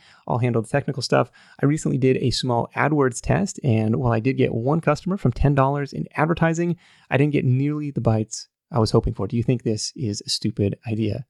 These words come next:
Patrick, a ten dollar cost of acquisition is crazy cheap for this kind of business. Um, I don't know what kind of results you were hoping for, for ten dollars in advertising, but I would definitely consider that a win. That's, you know, ten bucks, probably not gonna be a valid sample size, but you proved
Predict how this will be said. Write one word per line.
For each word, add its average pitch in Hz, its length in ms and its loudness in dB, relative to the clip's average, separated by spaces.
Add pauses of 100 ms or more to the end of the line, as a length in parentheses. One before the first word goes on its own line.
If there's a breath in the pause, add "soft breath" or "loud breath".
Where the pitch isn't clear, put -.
(520)
Patrick, 196 460 0
a - 60 -8
ten 202 240 2
dollar 196 460 2 (140)
cost - 360 0
of 143 100 -4
acquisition 160 460 0
is 180 80 2
crazy 185 460 0
cheap - 360 0
for 143 120 2
this 131 140 2
kind 120 340 2 (260 soft breath)
of 113 220 0
business. 110 500 0
Um, 120 260 0
I 147 60 0
don't 175 80 4
know 160 80 4
what 139 160 2
kind 139 160 -2
of 120 140 -2 (420)
results 143 400 2
you 135 60 2
were 123 80 6
hoping 185 180 6
for, 117 120 -2
for 123 100 -6
ten 156 160 0
dollars 135 400 2
in - 120 -8
advertising, 131 440 0
but - 100 -4
I - 100 -8
would 135 220 -4
definitely 143 380 0
consider 127 340 -2
that 117 240 0 (400 soft breath)
a 127 100 2
win. 120 280 4
That's, 113 300 -4 (300)
you 202 160 -2
know, 123 120 -2
ten 143 200 -2
bucks, 151 200 0
probably 175 200 2
not 165 120 0
gonna 165 80 2
be 160 80 2
a 151 60 2
valid 143 400 2
sample 143 360 -4
size, 202 220 0
but 156 100 2
you 147 100 0
proved 214 460 -2